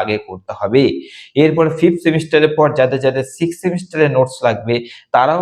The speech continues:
আমাকে এই নাম্বারটায় কল করবে যে আমার সিক্স সেমিস্টার নোটস লাগবে। তাহলে তোমাদের যারা যারা কল করবে তাদের সেই কল সাবজেক্ট ভিত্তিক কিন্তু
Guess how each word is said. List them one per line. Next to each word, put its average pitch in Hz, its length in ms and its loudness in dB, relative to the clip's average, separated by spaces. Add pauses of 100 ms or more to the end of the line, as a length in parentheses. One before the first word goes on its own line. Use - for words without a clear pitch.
(100)
আমাকে 135 220 0 (120)
এই 131 120 2
নাম্বারটায় 127 520 -2
কল 117 120 2 (120)
করবে 120 260 -2
যে 117 40 0 (100)
আমার 113 240 -2
সিক্স 143 240 -10
সেমিস্টার 131 360 -8
নোটস 107 240 -6
লাগবে। 113 220 -6 (100)
তাহলে 107 200 -4 (120)
তোমাদের 127 340 0 (240)
যারা 120 280 0
যারা 139 160 2 (120)
কল 123 140 4 (140)
করবে 127 280 0 (340)
তাদের 120 200 4 (120)
সেই 127 140 2 (120)
কল 127 180 4 (180)
সাবজেক্ট 110 360 -2 (100)
ভিত্তিক 120 440 -6
কিন্তু 117 200 -10